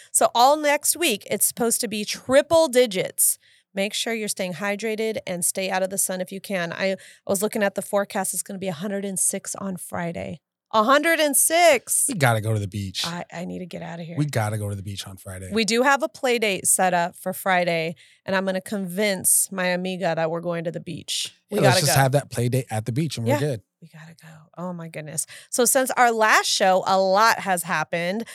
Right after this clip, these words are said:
Speaker 1: Uh, first thing we need to talk about is the actors of sag aftra have joined the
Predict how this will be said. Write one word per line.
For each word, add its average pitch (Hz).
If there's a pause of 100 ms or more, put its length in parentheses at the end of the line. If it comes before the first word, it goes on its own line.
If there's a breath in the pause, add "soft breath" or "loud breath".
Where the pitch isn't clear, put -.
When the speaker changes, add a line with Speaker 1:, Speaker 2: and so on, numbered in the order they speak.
(240 loud breath)
Speaker 1:
Uh, 208
first 320
thing 523
we 403
need 339
to 330
talk 240
about 196
is 196
the 185 (100)
actors 233
of 175
sag 196
aftra 170
have 180
joined 190
the 185